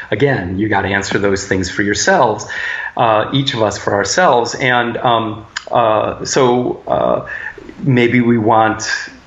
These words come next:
less, as it turns out, 'cause then we need less money and we can put less money into making money, less time into devoted to making money. Um, so, um, but given that, okay,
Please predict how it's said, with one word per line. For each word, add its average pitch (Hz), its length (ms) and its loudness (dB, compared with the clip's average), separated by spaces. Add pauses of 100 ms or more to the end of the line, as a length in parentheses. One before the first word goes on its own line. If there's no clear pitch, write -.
less, 123 600 0
as 101 180 0
it 104 140 0
turns 95 360 -2
out, 98 300 2
'cause 92 640 -4
then 95 160 0
we 95 80 -2
need 98 240 0
less 95 260 0
money 98 260 2
and 98 140 0
we 92 180 0
can 104 160 -2
put 98 220 0
less 104 260 0
money 101 320 2
into 95 280 0
making 98 600 0 (380)
money, 90 340 0 (160)
less 107 260 2
time 107 520 2
into 92 380 -2
devoted 107 440 2
to - 120 -2
making 101 400 0
money. - 320 -4 (600)
Um, 104 640 0
so, 123 600 4
um, 110 520 0 (220)
but 127 160 -2
given 180 300 2
that, 156 280 0
okay, 135 460 -2